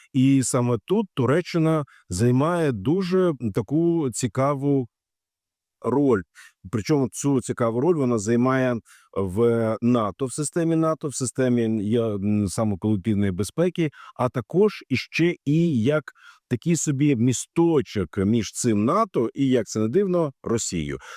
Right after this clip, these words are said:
Тому що, нагадаю, Туреччина, е, продовжує, м, спілкування, в тому числі дипломатичні, д-, дипломатичні зносини, м, з Росією. Ердоган зустрічається з Путіним. Путін постійно щось таке хороше говорить в, на адресу Ердогана.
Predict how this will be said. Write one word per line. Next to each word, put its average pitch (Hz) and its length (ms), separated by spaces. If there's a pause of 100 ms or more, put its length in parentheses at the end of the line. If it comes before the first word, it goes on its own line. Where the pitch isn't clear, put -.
Тому 127 200
що, 101 200
нагадаю, 151 600
Туреччина, 143 680 (320)
е, 110 140 (120)
продовжує, 98 920 (120)
м, 95 280
спілкування, 156 1000
в 110 140
тому 107 240
числі - 240
дипломатичні, 101 760
д-, 98 180
дипломатичні 104 800
зносини, 151 720 (280)
м, 107 520
з 95 160
Росією. 120 640
Ердоган 123 440
зустрічається 90 720
з - 60
Путіним. 135 640 (320)
Путін 117 380
постійно 98 380
щось 98 200
таке 98 240 (340)
хороше 120 640
говорить 104 500
в, 95 520
на 110 180
адресу 98 440
Ердогана. 131 600